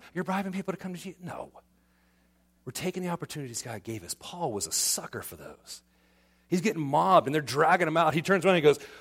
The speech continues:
"But they're all trapped in that, that area there. Can I, can I go talk to them?"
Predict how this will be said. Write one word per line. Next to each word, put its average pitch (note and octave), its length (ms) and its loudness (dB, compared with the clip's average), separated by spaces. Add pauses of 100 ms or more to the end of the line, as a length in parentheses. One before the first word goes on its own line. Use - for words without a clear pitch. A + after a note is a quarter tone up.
(140)
"But C4 140 6
they're C4 140 10
all C#4+ 220 12
trapped C#4 380 6
in C4 140 8
that, B3 260 6
that A#3+ 140 10
area C4+ 260 10
there. F#3 140 10
Can A3 160 4
I, - 80 2
can A3+ 160 0
I C4+ 80 8
go C#4 100 10
talk C#4 320 8
to C#4 80 2
them?" D#4 300 6